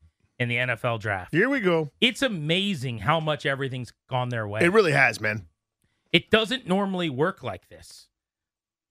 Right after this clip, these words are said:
Speaker 1: I started looking at, well, frankly, I started looking at Tankathon and the draft pages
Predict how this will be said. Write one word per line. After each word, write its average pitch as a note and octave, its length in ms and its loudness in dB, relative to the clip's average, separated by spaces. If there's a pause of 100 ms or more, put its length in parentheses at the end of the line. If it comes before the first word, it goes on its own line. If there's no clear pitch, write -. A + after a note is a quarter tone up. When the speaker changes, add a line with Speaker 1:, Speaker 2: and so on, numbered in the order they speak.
(400)
Speaker 1:
I G#3 120 4
started B3 440 0
looking F3+ 440 0
at, C3 260 -2 (180)
well, - 80 -6
frankly, D3+ 380 0
I G#2+ 80 2
started A#2 260 0
looking A2+ 240 -4
at G2 120 -14
Tankathon A#2+ 540 -2
and A2 100 -6
the A2 80 -10
draft A#2+ 340 -2
pages G#2 460 -6